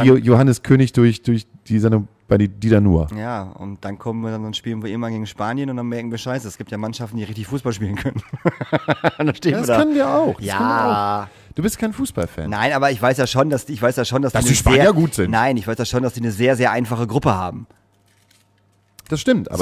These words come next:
Speaker 2: So.
Speaker 1: das
Speaker 2: Und
Speaker 1: stimmt,
Speaker 2: danach
Speaker 1: aber
Speaker 2: kommen ja die schweren Sachen.
Speaker 1: Ja, aber zu Hause
Speaker 2: Ja,
Speaker 1: das, äh,
Speaker 2: we will,
Speaker 1: das,
Speaker 2: we will,
Speaker 1: we,
Speaker 2: we will,
Speaker 1: we
Speaker 2: we
Speaker 1: will
Speaker 2: will
Speaker 1: see.
Speaker 2: see it. Ey, äh, liebe Leute, es tut uns sehr leid, ähm, <laughs> für, für die ersten zehn Minuten.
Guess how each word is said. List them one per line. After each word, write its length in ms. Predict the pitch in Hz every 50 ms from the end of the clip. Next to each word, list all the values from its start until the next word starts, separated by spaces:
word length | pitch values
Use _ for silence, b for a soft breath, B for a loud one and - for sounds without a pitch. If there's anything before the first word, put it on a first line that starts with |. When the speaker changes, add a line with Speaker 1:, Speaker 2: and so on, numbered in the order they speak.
| 90
Speaker 2:
So. 120 | 87 98 90 85 b b b b b b b _ _ _ _ _
Speaker 1:
das 80 | - -
Speaker 2:
Und 40 | 117
Speaker 1:
stimmt, 40 | -
Speaker 2:
danach 280 | - 120 131 135 143
Speaker 1:
aber 80 | - 92
Speaker 2:
kommen 180 | - 135 131 131
ja 80 | 123
die 120 | 123 123 113
schweren 400 | - - 120 120 120 113 110 98
Sachen. 380 | 98 98 90 87 90 80 76 - _ _
Speaker 1:
Ja, 140 | - - -
aber 520 | 71 71 - - 87 - - 82 80 76 -
zu 200 | - - 85 80
Hause 420 | 82 90 107 110 107 110 107 107 110 _ _ _ _ _ _ _ _ _ _ _ _ _ _ _ _ _ _ -
Speaker 2:
Ja, 80 | - 87
Speaker 1:
das, 220 | 92 87 - -
äh, 240 | 87 82 80 80 -
Speaker 2:
we 140 | - 139 165
will, 140 | 165 151 143
Speaker 1:
das, 180 | 127 - - -
Speaker 2:
we 160 | 90 139 139
will, 240 | 127 120 117 113 - 80
Speaker 1:
we, 20 | 80
Speaker 2:
we 20 | 117 120 110
will, 100 | 104 104
Speaker 1:
we 60 | 87
Speaker 2:
we 0 | 92 90
Speaker 1:
will 120 | 90 87
Speaker 2:
will 20 | 104
Speaker 1:
see. 160 | 98 - 85
Speaker 2:
see 180 | 82 104 98 92
it. 60 | 87 B B B B B B
Ey, 220 | - 135 156 151
äh, 180 | - - 120 123
liebe 200 | 127 139 143 139
Leute, 280 | 135 135 139 147 143 143
es 160 | - 110 -
tut 120 | - 156 147
uns 140 | 147 127 -
sehr 140 | - 127 123
leid, 340 | 131 135 135 120 - - - -
ähm, 240 | 107 104 101 104 98 -
<laughs> 60 | - -
für, 180 | - - 135
für 300 | 113 107 117 107 139 151
die 160 | 120 107 110
ersten 280 | 101 - 101 - - 117
zehn 240 | - - - 277 - -
Minuten. 600 | - 160 139 - 208 180 - - - - 180 175